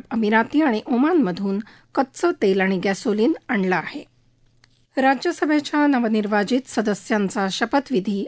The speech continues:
आज झाला. केंद्रीय सामाजिक न्याय राज्यमंत्री रामदास आठवले, माजी केंद्रीय मंत्री शरद पवार, ज्योती वाघमारे,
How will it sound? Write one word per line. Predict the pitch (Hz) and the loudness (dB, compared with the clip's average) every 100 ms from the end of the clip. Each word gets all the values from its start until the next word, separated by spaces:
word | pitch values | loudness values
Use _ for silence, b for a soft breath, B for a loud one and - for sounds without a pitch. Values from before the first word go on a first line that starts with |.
| - | -4
आज | 294 208 - | -2 -2 -4
झाला. | 208 180 165 - _ B B B - | -6 -6 -8 -12 _ B B B -4
केंद्रीय | 277 277 285 330 | 0 2 2 0
सामाजिक | 339 254 220 196 196 190 226 | 0 0 0 0 -2 -2 0
न्याय | 208 202 | 2 2
राज्यमंत्री | 196 180 226 226 226 247 262 | 0 0 0 2 2 2 2
रामदास | 214 190 180 170 | 2 0 -2 -6
आठवले, | 185 220 214 233 294 B B - | -6 -2 0 2 0 B B 2
माजी | 254 254 339 | 2 2 0
केंद्रीय | 254 190 190 | 0 0 0
मंत्री | 190 180 202 180 | 0 -2 -2 -2
शरद | 208 226 - | -2 -4 -2
पवार, | 254 262 294 | 0 2 0
ज्योती | 294 220 196 190 | 0 -2 -2 -4
वाघमारे, | 202 185 220 233 254 | -4 -2 0 2 2